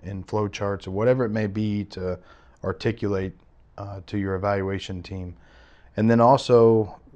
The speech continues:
collaborating with the user to ensure that what you're doing is well understood. Uh, you know, oftentimes they're not part of the source selection process, but to ensure that your require-, or their requirements are being met,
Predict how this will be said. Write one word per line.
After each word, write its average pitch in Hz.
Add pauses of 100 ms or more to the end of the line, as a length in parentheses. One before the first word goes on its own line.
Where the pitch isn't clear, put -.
(160)
collaborating 107
with 101 (140)
the 98
user 95
to 101
ensure 101
that 95
what 104
you're 101
doing 101
is 95
well 101
understood. 95 (440)
Uh, 104
you 104
know, 104
oftentimes 104
they're 101
not 101 (160)
part 113
of 104
the 101
source 104
selection 98
process, 98 (680)
but 101
to 107
ensure 107
that 104
your 110
require-, 110
or 104
their 110
requirements 104 (280)
are 104
being 98
met, 107